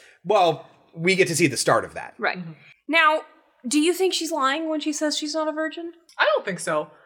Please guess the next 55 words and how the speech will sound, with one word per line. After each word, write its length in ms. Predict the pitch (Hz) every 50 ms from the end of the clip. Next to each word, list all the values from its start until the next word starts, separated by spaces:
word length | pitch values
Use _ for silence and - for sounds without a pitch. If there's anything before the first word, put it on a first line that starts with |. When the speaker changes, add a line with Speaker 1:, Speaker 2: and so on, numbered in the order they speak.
| _ _ _ -
Speaker 3:
Like, 120 | 285 311 311
she's 180 | - - - -
old 180 | 202 220 233
enough 260 | 254 240 247 247 254
where 100 | 247 220
she's 140 | 208 220 196
probably 220 | 220 233 226 226 233 233
Speaker 2:
Yeah. 140 | 247 240 240
Speaker 3:
gone 220 | 202 190 190 196
through 160 | 196 - 214 208
those 180 | 202 190 185
experiences, 640 | 180 165 - - 175 170 180 196 208 208 208 247 240
but 120 | 240 226 208
she's 160 | - 311 302
probably 400 | 302 - 392 427 453 370 254 220
never 260 | 196 175 180 196 202 190
really 340 | 156 147 147 160 170 175
enjoyed 380 | 170 156 151 143 143 143 160 175
it 160 | 214 208 - - _ _ _ _ _ -
from 120 | 208 160
Speaker 1:
Yeah. 140 | 131 120 107
Speaker 3:
the 60 | -
sound 240 | - 175 170 185 190
of 120 | 196 190
it. 200 | 214 220 208 -
She's 180 | - - 190 190
just 140 | 196 190 -
like, 120 | 190 190
"That's 140 | 180 190 -
just 180 | - 220 - 196
a 40 | 190
thing 180 | - 160 160 156
I 80 | 165
did." 180 | 165 165 170 175
And 100 | 180 185 - _ _ _ -
she 60 | 156
Speaker 1:
Mm-hmm. 160 | 147 151 185
Speaker 3:
doesn't 200 | 190 196 190 208 190
really 160 | 185 180 175
think 160 | 170 175 160
about 260 | 175 165 160 151 156
it. 200 | 165 165 160 160 - - - - - - _ _ _ _
Speaker 2:
But 120 | - 339 - - - -
now, 340 | 320 311 311 311 311 320 302 - - _ _ _ _ _ _ _ _ -
when 260 | 240 226 294 330 415
did 180 | 427 427 403
she 200 | - - 403 349
have 220 | 349 359 349 330 330
a 60 | 311
chance 680 | 311 - - - 269 302 311 320 320 294 294 - - - -
to 80 | - 262
go 220 | - 269 277 294
out 160 | 302 294 - -
and 140 | 233 233 208
date? 360 | - 226 269 320 302 233